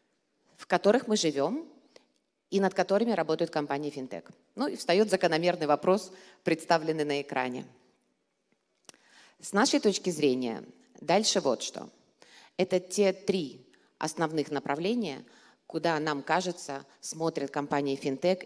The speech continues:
и где будет развиваться такая основная конкурентная борьба между различными компаниями финтеха. Embedded finance или встроенные финансы. С течением, там,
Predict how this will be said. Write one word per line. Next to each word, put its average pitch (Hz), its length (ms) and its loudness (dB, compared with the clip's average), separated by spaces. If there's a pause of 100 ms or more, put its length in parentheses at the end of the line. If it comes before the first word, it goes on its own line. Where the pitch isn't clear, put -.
и 170 80 -2
где 180 320 2
будет 165 300 0
развиваться 165 600 0 (200)
такая 147 260 0
основная 160 720 -2 (460)
конкурентная 175 680 2
борьба 147 540 0 (380)
между 139 540 -4
различными 139 500 -6
компаниями 135 480 -4
финтеха. 123 500 -8 (840)
Embedded 214 420 6
finance 131 540 -2 (100)
или 214 180 0
встроенные 160 520 2
финансы. 135 500 -6 (2500)
С - 100 -14
течением, 202 720 -2
там, 156 220 -6